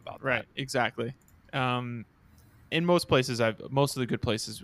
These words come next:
Speaker 2: I've been to, I, I looked, I, I, I will put it on, I'll put restaurants on my, on kinda, like, my shit list if, if we go there and they don't even really cater towards gluten-free. Like, it's just, it's such an easy way to lose a customer that, like,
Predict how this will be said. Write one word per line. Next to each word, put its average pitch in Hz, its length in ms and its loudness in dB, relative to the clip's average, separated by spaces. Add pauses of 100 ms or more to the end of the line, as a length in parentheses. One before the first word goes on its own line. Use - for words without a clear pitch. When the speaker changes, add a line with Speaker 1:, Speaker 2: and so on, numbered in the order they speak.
Speaker 2:
I've 117 160 -10
been 110 180 -8
to, 101 140 -8
I, 151 200 2
I - 40 4
looked, 190 300 2
I, 160 500 4
I, 156 80 10
I - 20 10
will 170 280 6
put 160 200 0
it 156 80 0
on, 143 220 0 (160)
I'll 147 80 2
put - 180 -2
restaurants 143 580 0
on 120 160 2
my, 113 520 0
on 117 160 -8
kinda, 120 260 -6
like, 117 180 -6
my 117 120 -10
shit 113 220 -8
list 113 260 -10
if, 127 120 -8
if - 200 -6
we 127 100 -4
go 123 200 4
there 117 200 4
and 117 120 -4
they 117 120 -2
don't 120 220 0
even 113 360 -4 (520)
really 139 260 2
cater 131 340 0
towards 139 300 0
gluten-free. 147 540 0
Like, 120 220 0
it's 117 100 -10
just, - 320 -6
it's - 140 -8
such 170 180 0
an 165 100 -4
easy 147 320 -2
way 123 180 4
to 127 100 0
lose 117 220 -2
a 117 60 -6
customer 131 520 -4
that, 117 180 0
like, 113 200 -4